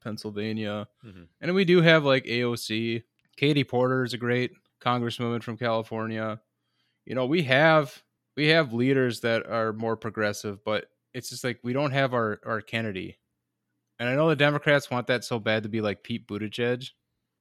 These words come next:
Speaker 1: Like, they want him to be our next Kennedy. And I kinda just wanna die when I hear that.
Speaker 2: <laughs> The tr-, the, don't count on the train boy, folks.
Speaker 1: No.
Speaker 2: You know what?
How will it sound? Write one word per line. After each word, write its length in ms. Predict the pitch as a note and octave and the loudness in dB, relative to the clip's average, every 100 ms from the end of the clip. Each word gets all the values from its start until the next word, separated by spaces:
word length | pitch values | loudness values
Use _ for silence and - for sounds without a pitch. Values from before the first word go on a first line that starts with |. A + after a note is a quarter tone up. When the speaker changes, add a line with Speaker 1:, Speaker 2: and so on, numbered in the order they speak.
| _ | _
Speaker 1:
Like, 140 | A2+ G#2+ | -12 -6
they 140 | B2+ | -2
want 200 | C3+ A#2+ | -2 -2
him 200 | A2+ A2+ | -2 -2
to 60 | A2+ | -2
be 140 | A2+ | 0
our 80 | A2 | 0
next 240 | G#2+ G#2+ - | -2 -4 -8
Kennedy. 580 | G2 G2 G#2+ B2 B2 - _ _ _ | -6 -4 -4 -4 -6 -10 _ _ _
And 120 | A#2 A2+ | -8 -6
I 60 | |
kinda 260 | A2 B2 A#2 | -2 -2 -2
just 180 | A2+ - | -6 -6
wanna 180 | G#2 F#2+ | -6 -6
die 520 | F2+ F2+ F2+ F2 F2+ _ _ _ _ _ - A2+ - A#2+ | -4 -2 -2 -2 -6 _ _ _ _ _ -18 -16 -14 -12
when 120 | G#2+ | -10
I 80 | F#2+ | -10
hear 200 | G2 F2+ | -10 -8
that. 300 | F2 F2+ - _ _ - _ - - | -8 -10 -14 _ _ -20 _ -20 -14
Speaker 2:
<laughs> 120 | B2+ C#3 C3 - - - - F3 D#3+ D3 _ _ _ _ _ - - _ _ _ | -14 -14 -16 -18 -20 -20 -20 _ _ _ _ _ _ _ _ -20 -20 _ _ _
The 80 | - | -10
tr-, 140 | - - - | -10 -12 -12
the, 140 | G2 - - _ _ _ _ | -12 -14 -20 _ _ _ _
don't 200 | E2+ G2+ | -6 -4
count 240 | F#2 F2 F2 | -2 -2 -4
on 60 | |
the 60 | E2 | -10
train 300 | - D#2+ D#2 | -6 -6 -6
boy, 200 | D2 D2 | -8 -8
folks. 560 | - D2 - - - _ _ _ | -10 -16 -14 -18 -18 _ _ _
Speaker 1:
No. 640 | - B2+ D#3 F3+ F#2 - _ _ _ _ _ | -10 -4 0 0 -2 -6 _ _ _ _ _
Speaker 2:
You 80 | A#2 | 0
know 80 | D#3 | 2
what? 240 | F#3+ - | 2 0